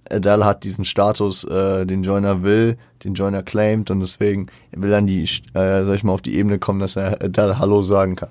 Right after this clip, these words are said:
ne? So auf die gleiche Ebene kommen. Das, ja, ist so das Ding. Wir haben eben schon drüber gesprochen, zweitausendsechzehn war dann auch das Jahr z-, für den Rollout von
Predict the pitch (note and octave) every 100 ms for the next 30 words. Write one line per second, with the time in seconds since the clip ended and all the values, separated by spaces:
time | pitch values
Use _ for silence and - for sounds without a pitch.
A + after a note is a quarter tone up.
0 | A2+ G2+ G2+ - _ _ _ _ _ _
1 | _ - F2+ F2+ - G2 G2 G#2 F2+ G2
2 | G2+ F#2 E2+ E2 E2 B2 - - - D#3
3 | - - _ _ _ _ _ _ _ _
4 | _ _ _ _ - - - G2 - -
5 | - F#2+ G2+ - _ _ _ _ _ _
6 | _ _ - B2 C3 C3 B2 A#2 A#2 A2
7 | - A#2 A#2 A2+ G#2+ - _ _ G#2+ G#2
8 | G2 A2 - A2+ G#2 G2 F#2 G#2 A2 G2
9 | F2+ G2+ G2+ G2+ G2+ - - _ - A2
10 | G#2+ G#2 F#2+ G#2 A2 G2+ F#2+ - G2+ G2+
11 | G2